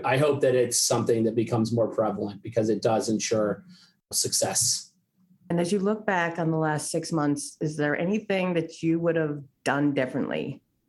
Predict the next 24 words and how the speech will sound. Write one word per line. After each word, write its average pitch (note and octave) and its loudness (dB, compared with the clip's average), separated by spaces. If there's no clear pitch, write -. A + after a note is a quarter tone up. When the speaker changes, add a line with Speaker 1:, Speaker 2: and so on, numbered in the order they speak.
Speaker 1:
You C4+ 6
know, C#4 4
I A#3 4
think C#4 6
it's - 4
an A3 4
ever-growing F3 4
learning D#3 4
process. D#3 0
Nothing D#3+ 4
stands D3 4
out C3 2
specifically C#3+ 2
about C#3 2
the C#3+ 2
first C#3+ 2
six - 2
months C3+ 2
of C3 4
being B2+ 4
the B2 2
C C3 2
F B2+ 0
O. B2+ 2